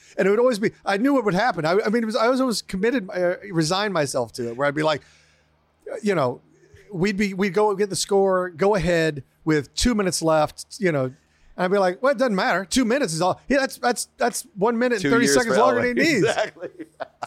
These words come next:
Speaker 1: And sure enough, he'd scramble outside. You know, like, we'd even get pressure on him. He'd scramble outside and make something happen. And, and they would win. I just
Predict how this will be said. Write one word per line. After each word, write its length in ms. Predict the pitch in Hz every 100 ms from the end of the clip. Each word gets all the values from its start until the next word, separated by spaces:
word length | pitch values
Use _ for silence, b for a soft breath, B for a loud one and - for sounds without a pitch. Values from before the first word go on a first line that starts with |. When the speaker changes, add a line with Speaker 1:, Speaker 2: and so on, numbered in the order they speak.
| -
Speaker 1:
And 160 | 202 175
sure 340 | - 233 233
enough, 300 | 220 233 160 - b b
he'd 220 | 175 165
scramble 560 | - - 143 151 165 170
outside. 340 | 165 180 180
You 60 | 180
know, 60 |
like, 100 | 151
we'd 140 | 185 214
even 180 | 190
get 140 | 165 147
pressure 400 | 202 226 - 170
on 80 | 147
him. 60 |
He'd 120 | 143 135
scramble 580 | - - 117 147 165
outside 500 | 175 185 - 170 180
and 80 | 147
make 160 | 143 156
something 300 | 196 175 190
happen. 440 | 165 180 180 185
And, 200 | 170 131 - b b b b -
and 160 | 165
they 80 | 180
would 160 | 180 151
win. 380 | 160 185 185
I 100 | 165
just 320 | 139 170 -